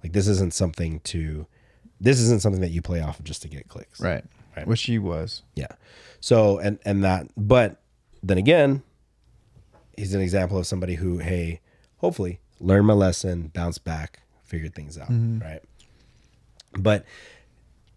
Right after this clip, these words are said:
Speaker 1: like, he, you know, like Jesse had said, that platform was never taken away from him, but it was like, "Hey, stop this shit, figure it out."
Speaker 2: Yeah.
Speaker 1: You know? Um, <clears throat> now that being said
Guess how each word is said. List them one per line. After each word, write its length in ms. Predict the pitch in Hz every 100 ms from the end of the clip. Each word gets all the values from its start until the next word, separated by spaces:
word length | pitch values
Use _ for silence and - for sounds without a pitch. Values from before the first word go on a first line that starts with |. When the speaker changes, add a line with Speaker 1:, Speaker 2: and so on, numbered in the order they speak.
| _ -
Speaker 1:
like, 280 | 98 92 -
he, 280 | - 95 -
you 140 | 101
know, 280 | 87 80 80 -
like 260 | 92 87 78 - _ 90
Jesse 260 | 98 87 90
had 100 | 80
said, 300 | 85 71 90
that 160 | 101
platform 360 | - 107 98 98
was 120 | 85
never 220 | 87 80 -
taken 440 | - 101 92 82
away 360 | 76 85 101 113
from 220 | - 85
him, 360 | 82 73 71 87
but 140 | 87
it 160 | 82 82
was 280 | 85 80 82
like, 260 | 76 76
"Hey, 360 | - 90 76 - _ _ _ _ _ _ _ _ _ _ _ _ _
stop 320 | - 98 92
this 120 | 90
shit, 220 | - 85 -
figure 320 | 90 80 76
it 60 |
out." 160 | 78 - -
Speaker 2:
Yeah. 220 | - 71 - _ -
Speaker 1:
You 140 | 92
know? 180 | 80 76 - _ _ _ _ 120
Um, 460 | 117 107 95 92 _ _
<clears throat> 200 | _ -
now 520 | 147 131 92 - 120
that 140 | 123 120
being 180 | 113 98
said 320 | 85 76